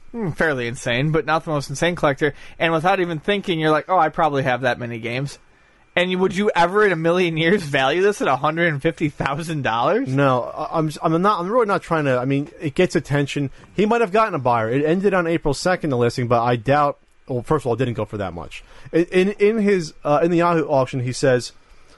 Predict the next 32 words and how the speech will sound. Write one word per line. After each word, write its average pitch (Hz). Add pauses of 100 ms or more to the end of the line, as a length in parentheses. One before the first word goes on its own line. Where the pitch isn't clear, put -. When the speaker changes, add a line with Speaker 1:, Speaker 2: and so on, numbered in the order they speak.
(100)
Speaker 2:
"I 135
got 175
a 175
guy 175
from 180
Dubai 139
who 131
was 120
willing 139
to 123
fly 131
out 160
here, 110 (160)
help 147
me 156
pack 139
everything 120
up, 156
and 117
buy 107
my 123
collection." 208 (340)
Speaker 1:
Why 123
didn't 127
you 143
take 117
Speaker 2:
It 175
Speaker 1:
that? 190
Speaker 2:
was 190
a 180
high 262
offer, 254